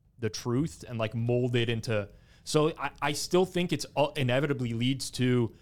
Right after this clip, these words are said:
a play happening in a sport, someone drops a pass,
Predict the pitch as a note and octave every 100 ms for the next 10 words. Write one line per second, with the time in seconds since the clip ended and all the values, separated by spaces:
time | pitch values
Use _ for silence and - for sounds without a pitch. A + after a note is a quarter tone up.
0 | - _ - B2 - C3 D3 B2+ B2+ C3
1 | C#3+ D#3 - - - B2 B2 - A2+ A2
2 | A2 - - - C3 B2+ B2+ A#2+ A2+ B2+
3 | - - D2+ F2 -